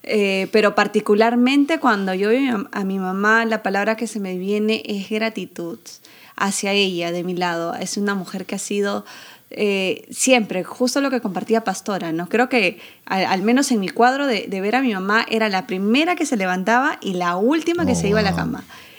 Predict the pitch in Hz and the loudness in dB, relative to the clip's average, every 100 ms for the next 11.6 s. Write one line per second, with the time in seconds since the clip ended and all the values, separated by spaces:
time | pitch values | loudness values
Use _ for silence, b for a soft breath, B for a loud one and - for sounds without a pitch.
0 | B 156 214 165 156 262 294 277 240 226 | B 0 2 2 2 4 4 4 2 2
1 | 240 226 220 226 208 170 170 175 185 180 | 0 0 -2 -2 -2 -2 -4 -4 -4 -6
2 | - - - 180 180 170 165 208 220 220 | -8 -12 -10 -8 -6 -8 0 4 6 4
3 | 214 202 175 190 196 208 208 208 202 170 | 0 -4 -4 -4 -2 0 0 -4 -6 -10
4 | 170 196 214 202 202 208 B B B B | -6 -2 0 0 -4 -8 B B B B
5 | B - 202 196 190 185 180 196 - 220 | B -4 -2 0 0 2 2 2 0 4
6 | 214 220 214 - - _ _ _ _ 220 | 4 4 0 -4 -18 _ _ _ _ 0
7 | 208 208 226 208 185 202 233 202 196 214 | 2 2 0 0 -4 -2 -2 0 -2 0
8 | 214 226 208 214 226 208 175 202 226 240 | 0 0 0 0 0 -2 -2 -2 -2 -2
9 | 208 180 196 220 226 185 180 196 220 226 | -2 -4 -2 -2 -2 -4 -4 -2 0 2
10 | 233 208 175 - 208 208 196 226 - 175 | 0 -2 -4 -4 -4 -4 -2 -4 -4 -8
11 | 160 - 240 - 208 196 | -6 -4 -6 -10 -10 -10